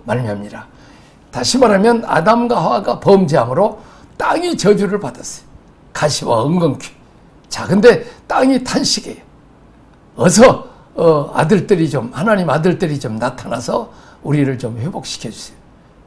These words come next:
자, 어린아이가 낳다. 아들은 아들인데 성수가 낳다. 어, 욕심 부리고 빼앗고 예수를 믿고 은혜 받고 복 받고 겨우 천국 가는 그런 애기들이 아니고,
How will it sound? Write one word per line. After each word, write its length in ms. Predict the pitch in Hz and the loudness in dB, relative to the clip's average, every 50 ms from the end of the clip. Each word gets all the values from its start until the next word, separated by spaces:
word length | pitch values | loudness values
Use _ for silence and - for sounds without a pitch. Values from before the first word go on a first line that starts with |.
| _ _ _ | _ _ _
자, 160 | - - - | -16 -14 -6
어린아이가 540 | - 147 180 226 208 214 202 196 180 - 147 | -4 0 0 2 2 2 0 0 -2 -4 -4
낳다. 320 | 143 - - - - - | -4 -6 -6 -6 -4 -2
아들은 360 | 113 151 160 202 175 185 180 165 | -2 0 0 0 0 0 -2 -2
아들인데 800 | - 117 147 139 180 165 170 156 147 147 143 208 247 247 247 - - - - - - | -2 -2 -2 -2 -2 -2 -2 -2 -2 -2 -2 -2 -2 -2 -4 -10 -18 -20 -20 -20 -20
성수가 800 | - - - - - 262 294 311 294 - - - 277 - 269 233 | -16 -14 -14 -6 -2 -2 0 0 -2 -4 -4 -8 -6 -6 -6 -6
낳다. 260 | - - - - - - - - _ _ _ - - - - - - - - - - - _ - - _ _ _ - | -6 -12 -20 -20 -20 -20 -20 -20 _ _ _ -20 -20 -20 -20 -20 -20 -20 -20 -20 -20 -20 _ -20 -20 _ _ _ -14
어, 160 | - 107 101 101 110 | -14 -12 -12 -6 -6
욕심 360 | 131 117 - - 165 160 139 | -6 -4 -4 -6 -6 -6 -6
부리고 340 | 127 131 135 123 117 110 - | -8 -8 -10 -10 -10 -10 -8
빼앗고 400 | - 247 - - - - - 101 | -4 -4 -4 -4 -6 -10 -6 -4
예수를 360 | 139 156 143 - - 165 123 | -4 -4 -4 -6 -10 -10 -10
믿고 460 | 117 117 135 - - - 135 120 117 - - - - - - - | -10 -10 -12 -14 -14 -14 -14 -14 -14 -18 -20 -20 -20 -20 -10 -4
은혜 160 | 135 139 143 | -2 0 0
받고 200 | 139 147 143 - | 0 0 -4 -4
복 220 | - - 135 131 - | -6 -8 -8 -6 -6
받고 260 | 143 139 - - - | -8 -8 -8 -12 -14
겨우 280 | - - 147 165 139 | -6 -4 -4 -2 -2
천국 380 | 139 - - 247 247 254 220 - | -4 -6 -8 -6 -4 -4 -6 -6
가는 280 | - 156 156 175 165 - | -6 -6 -6 -6 -8 -6
그런 380 | - 147 139 147 170 151 - - - - - - | -8 -6 -4 -4 -6 -6 -12 -16 -20 -20 -18 -4
애기들이 500 | - 123 147 170 208 160 156 180 139 - | 0 0 0 2 0 -2 -2 -2 -4 -4
아니고, 480 | - 95 98 101 110 202 226 220 - | -8 -8 -10 -6 -4 -4 -4 -4 -8